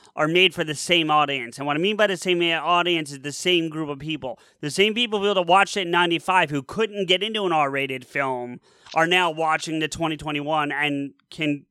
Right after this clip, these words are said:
and, you know, it's on H B O Max, but if it wasn't, could get into an R-rated film. You know what I'm saying? Like, that, that was designed to aim at a very specific group of people, both of these films. Annihilation too, but it just completely missed the fucking mark.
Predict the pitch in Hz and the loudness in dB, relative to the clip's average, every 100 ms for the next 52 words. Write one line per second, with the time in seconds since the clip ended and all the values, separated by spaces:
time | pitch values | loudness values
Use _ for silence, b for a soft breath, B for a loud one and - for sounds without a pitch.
0 | - 147 143 143 139 127 117 156 165 160 | -10 -6 -4 -2 -4 -6 -8 -4 -2 0
1 | 151 151 139 131 170 180 151 - 139 127 | -2 -2 -4 -2 2 2 2 -4 -8 -6
2 | 143 151 185 156 151 143 - 175 165 156 | -6 0 2 2 -4 -6 -6 -2 0 0
3 | 147 147 139 135 135 131 127 - 196 127 | -2 -2 -2 0 0 -2 -6 -2 -2 -2
4 | - B B B B 180 185 175 175 165 | -8 B B B B 4 4 2 0 0
5 | 160 185 165 170 180 196 165 180 175 202 | 0 0 0 2 4 4 2 2 6 8
6 | 202 180 165 - 156 160 - 175 196 180 | 6 4 0 -4 -12 -14 0 6 6 6
7 | 151 139 175 180 - 147 139 - 190 175 | 4 6 6 4 0 -4 -2 0 0 -2
8 | 180 170 170 170 135 131 196 202 226 180 | -2 -4 -2 -2 0 6 6 4 0 -2
9 | 143 - 135 117 107 - - B B - | -6 -4 -4 -4 -10 -20 -20 B B 2
10 | 220 240 220 202 147 147 - 202 160 139 | 6 6 4 2 0 -6 2 4 4 2
11 | 139 190 - - 147 170 170 156 151 151 | -2 -4 -8 -6 -4 -2 -2 -2 -4 -6
12 | - 139 139 123 123 139 165 123 | -6 -6 -6 -6 -2 4 4 4